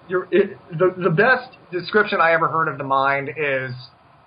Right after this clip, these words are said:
uh, let me get a hit of coffee before I say this, because there's a great chance I'll butcher it if I don't. The mind is a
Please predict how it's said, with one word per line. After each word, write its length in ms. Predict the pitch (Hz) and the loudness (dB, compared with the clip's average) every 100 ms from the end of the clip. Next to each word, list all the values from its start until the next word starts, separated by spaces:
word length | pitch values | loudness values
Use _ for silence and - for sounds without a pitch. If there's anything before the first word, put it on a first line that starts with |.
| _ | _
uh, 400 | 143 135 131 127 - | 0 4 4 2 -2
let 80 | 156 | -6
me 60 | 156 | -2
get 100 | 143 | -2
a 80 | |
hit 160 | 135 147 | 0 -2
of 80 | 127 | -2
coffee 460 | 156 143 135 139 | 0 2 2 -2
before 360 | 127 127 139 123 | -4 -2 -2 -2
I 80 | 123 | -2
say 220 | 139 127 | -2 -2
this, 220 | 127 120 - | -2 -6 -8
because 220 | 131 120 | -8 -4
there's 180 | 135 117 | -6 -6
a 240 | 120 - | -16 -10
great 300 | 151 156 147 | -2 0 0
chance 260 | - 147 127 | -2 -2 0
I'll 100 | 135 | 0
butcher 420 | 131 143 131 139 | 2 2 2 2
it 120 | 123 127 | 2 2
if 60 | |
I 80 | 131 | 2
don't. 380 | 127 127 127 127 _ _ _ _ _ _ _ - - _ _ _ _ _ _ - - _ - 165 165 | 2 4 4 0 _ _ _ _ _ _ _ -20 -20 _ _ _ _ _ _ -20 -20 _ -20 -16 0
The 120 | 151 | 0
mind 420 | 147 175 226 220 | 4 4 6 4
is 280 | 190 180 143 135 | 2 -2 -4 -2
a 160 | 143 | -4